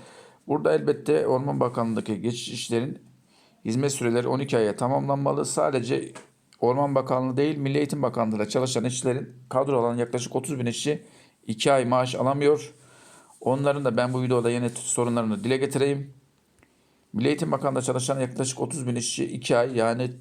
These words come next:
Temmuz ve Ağustos döneminde maaş alamıyor.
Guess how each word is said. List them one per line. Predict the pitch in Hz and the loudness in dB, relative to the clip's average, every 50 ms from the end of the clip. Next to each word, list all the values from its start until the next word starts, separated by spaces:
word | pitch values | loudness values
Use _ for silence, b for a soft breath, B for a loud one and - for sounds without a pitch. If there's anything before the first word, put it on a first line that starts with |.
| - | -8
Temmuz | - 131 120 127 139 139 123 117 | -4 -2 -2 -2 -2 -4 0 0
ve | 110 | 2
Ağustos | 110 117 113 - - 131 127 - | 2 2 0 -2 -6 -6 -4 -2
döneminde | - 110 107 104 104 101 110 135 139 139 B B B B B B B B B | -2 0 0 0 0 0 0 0 -2 -2 B B B B B B B B B
maaş | 95 104 117 131 143 143 131 123 | -2 2 2 4 4 2 0 0
alamıyor. | 135 127 143 147 151 147 147 151 151 147 - | 0 2 2 2 2 2 2 2 2 0 -4